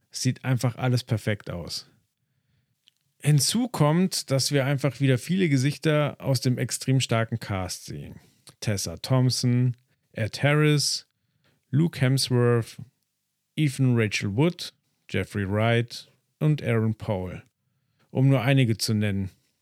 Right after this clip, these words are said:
Hab mir natürlich bewusst die rausgepickt, <laughs> weil ich die anderen vielleicht, äh, deutlich schlechter aussprechen würde. Die Gefahr besteht ja meistens, nicht wahr? Wir sehen also tolles Bild, krasser Schauspieler, krasses Bild, tolle Schauspielerin.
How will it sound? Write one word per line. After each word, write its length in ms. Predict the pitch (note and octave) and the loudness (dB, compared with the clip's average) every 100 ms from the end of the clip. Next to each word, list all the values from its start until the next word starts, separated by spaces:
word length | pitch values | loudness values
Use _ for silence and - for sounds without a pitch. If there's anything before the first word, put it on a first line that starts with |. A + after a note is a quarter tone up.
| _ _ G#2+ | _ _ -4
Hab 120 | G#2+ | 0
mir 80 | A2+ | 2
natürlich 400 | A2 - A#2+ - | 0 2 0 2
bewusst 380 | A2 A#2 - | 0 0 0
die 80 | A#2+ | 0
rausgepickt, 680 | A2+ A2+ - - A#2+ A#2+ - | 2 0 -2 -2 -2 -2 -4
<laughs> 20 | |
weil 120 | B2 A#2 | 0 0
ich 140 | - | -2
die 280 | - F#2 C#3 | -4 2 2
anderen 280 | A2+ C3 B2 | 4 4 2
vielleicht, 440 | B2 A#2 A#2 - | 2 2 0 -2
äh, 240 | A#2+ A#2 | 0 0
deutlich 400 | A2 A#2+ A#2 A#2+ | 0 -2 -2 -4
schlechter 380 | - A2+ A2+ F#2 | -2 -2 -2 -2
aussprechen 540 | G#2+ A#2+ - G#2+ A2 G2+ | -2 -2 -2 -4 -2 -2
würde. 340 | G#2+ A#2 C3 _ _ _ | 2 2 0 _ _ _
Die 80 | A2+ | -6
Gefahr 340 | A2 - C3+ D3 | -6 -4 -4 -4
besteht 380 | B2+ - C#3 | -6 -6 -8
ja 100 | - | -6
meistens, 560 | - C#3 C3+ - A2+ - | -6 -6 -6 -10 -12 -8
nicht 180 | G#2+ A#2 | -6 -2
wahr? 240 | C3 D#3 - _ _ _ _ _ _ _ _ _ _ _ E3 | 0 0 -4 _ _ _ _ _ _ _ _ _ _ _ 2
Wir 100 | D#3+ | 4
sehen 220 | F3+ D3+ | 4 4
also 280 | C#3+ B2+ A#2 | 4 4 2
tolles 440 | - E3 C#3 - | 2 2 2 0
Bild, 440 | F#3 F#3+ F#3 - _ _ _ | 2 4 2 -2 _ _ _
krasser 380 | - B2 A2+ A2 | -4 0 0 0
Schauspieler, 800 | - C3 A#2+ - B2 B2+ B2+ A#2+ - _ _ - | 2 2 2 2 2 4 4 2 -2 _ _ -6
krasses 440 | A#2+ A2 A#2 G2 | -2 -2 -2 -2
Bild, 560 | D3 D3 C#3+ C#3 - _ | 2 4 4 0 -6 _
tolle 240 | - F#2+ F#2 | -4 -4 0
Schauspielerin. 920 | C3+ B2 A2 A#2+ A#2 G#2+ A2 A2 | 2 2 2 2 2 2 2 0